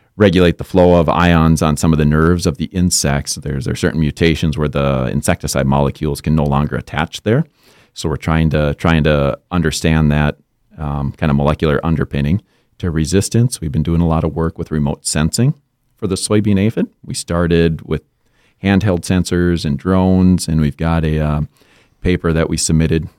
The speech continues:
for publication now looking at the use of satellites for scouting for soybean aphids.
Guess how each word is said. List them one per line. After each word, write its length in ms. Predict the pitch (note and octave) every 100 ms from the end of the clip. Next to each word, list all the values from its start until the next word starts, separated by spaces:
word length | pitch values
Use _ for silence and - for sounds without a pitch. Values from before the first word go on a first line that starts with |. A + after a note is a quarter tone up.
| _
for 180 | _ F2
publication 680 | E2 D#2+ D#2 E2 D#2 D#2
now 260 | D2+ E2 F2+
looking 440 | F2+ D#2+ - D#2+
at 220 | D2+ C#2 -
the 80 |
use 240 | D2+ D#2 -
of 100 | -
satellites 800 | - D2 E2 G2+ B2 - - - _ _ _ _ _
for 600 | _ G2+ G2 G2 F#2+ F#2
scouting 480 | E2+ - G2 F#2 G2
for 180 | - F#2
soybean 460 | - G#2 G2+ G2+
aphids. 520 | F#2+ G2+ C3 D#3+ -